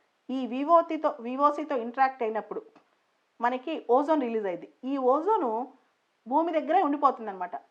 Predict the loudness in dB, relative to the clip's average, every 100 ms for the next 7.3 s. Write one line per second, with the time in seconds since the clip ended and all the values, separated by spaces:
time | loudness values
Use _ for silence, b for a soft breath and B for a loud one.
0 | _ 4 4 4 -4 -4 -4 -2 -2 -2
1 | -2 -2 -2 -4 -6 -8 -18 _ _ _
2 | _ _ -12 -6 -4 -4 -4 -6 -12 _
3 | _ _ _ _ _ -12 -6 -4 -4 -6
4 | -10 _ 2 4 2 2 2 2 2 4
5 | 4 4 0 -2 -8 -10 -10 _ _ _
6 | _ _ _ -8 0 0 4 4 4 0
7 | 2 4